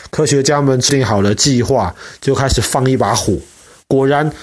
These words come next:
跟他们推测的差不了太多，那个大洞马上整个就开始着火烧起来。本来以为最多烧几个礼拜，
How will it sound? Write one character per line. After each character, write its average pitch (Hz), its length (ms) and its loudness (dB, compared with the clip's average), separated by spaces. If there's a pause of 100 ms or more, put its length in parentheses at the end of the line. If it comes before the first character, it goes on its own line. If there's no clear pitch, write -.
(140)
跟 165 140 0
他 175 160 0
们 175 200 2
推 180 260 0
测 170 260 0
的 113 180 0
差 131 220 -2
不 127 120 0
了 98 180 0
太 98 240 -4
多， 85 240 -8 (380)
那 147 160 0
个 139 120 0
大 143 380 -2
洞 131 260 0
马 127 380 0
上 156 320 0
整 117 220 0
个 117 100 2
就 131 160 0
开 135 180 -2
始 110 120 -2
着 104 260 0
火 98 220 -4
烧 101 260 -2
起 101 160 -8
来。 76 160 -14 (1000)
本 147 160 0
来 190 160 2
以 190 120 2
为 156 180 2
最 160 180 2
多 156 160 2
烧 151 240 2
几 120 160 0
个 95 100 0
礼 85 160 -4
拜， 87 260 -6